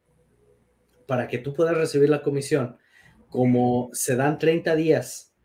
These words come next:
para que la gente no vaya a pedir una, un reembolso o algo así, pasados esos treinta días, terminando el siguiente mes, es decir, estamos ahorita veintitrés de septiembre,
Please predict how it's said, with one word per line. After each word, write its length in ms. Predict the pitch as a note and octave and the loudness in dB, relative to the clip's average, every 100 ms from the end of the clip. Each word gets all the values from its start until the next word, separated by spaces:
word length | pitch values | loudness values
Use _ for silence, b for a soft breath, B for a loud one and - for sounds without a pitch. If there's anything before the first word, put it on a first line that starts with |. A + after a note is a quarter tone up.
| _ _ - | _ _ -2
para 320 | B2+ A#2+ A#2+ | 0 0 -4
que 840 | A#2 A#2 A#2 A2+ A2+ A2 A2 - - | -4 -2 0 0 0 0 -2 -4 -4
la 180 | B2 | -4
gente 340 | - C#3 B2+ C#3+ | -2 -4 -2 -2
no 240 | C#3 C#3 | 2 2
vaya 580 | C3+ C3+ C#3 C3 B2+ A2+ | 2 2 4 4 2 0
a 140 | A2 | -4
pedir 300 | A#2+ A2+ A#2+ | -4 0 0
una, 340 | A#2+ A#2+ A#2 B2 | 0 -2 -4 -2
un 160 | C#3 | -2
reembolso 840 | B2 B2+ A2+ C3 D#3 D3+ D#3 D3 C3+ | 0 -2 2 4 4 2 2 2 2
o 60 | |
algo 160 | B2+ A#2+ | 0 -2
así, 340 | - F3 F#3+ b b b _ | -4 -6 -8 b b b _
pasados 480 | A#2+ A2+ D3 D#3 E3+ | -6 -2 0 2 0
esos 240 | E3 E3+ - | -4 -8 -4
treinta 320 | D#3+ D3+ D#3+ | -2 0 0
días, 480 | D#3+ C#3 B2+ - _ _ _ _ _ _ _ _ | 2 0 0 -12 _ _ _ _ _ _ _ _
terminando 760 | D#3 C3 A#2 B2+ C3 D#3 F#3+ G3 | 4 4 2 0 2 4 4 4
el 100 | F#3+ | 2
siguiente 500 | - D#3 E3 D#3 D#3+ | -4 -2 -2 0 0
mes, 460 | C#3+ F#3 - - _ _ | 0 -2 -8 -20 _ _
es 160 | B2 | -2
decir, 360 | C#3 C#3 D3 C3+ | 0 2 2 2
estamos 380 | A#2 - C3+ C#3+ | -8 -4 -2 0
ahorita 260 | C3+ C3+ C#3 | 0 0 0
veintitrés 420 | B2+ B2+ B2 B2+ | -2 -4 -2 -4
de 60 | B2+ | -2
septiembre, 680 | B2+ A#2+ D#3 D3+ D#3+ E3+ | -6 0 2 4 2 -2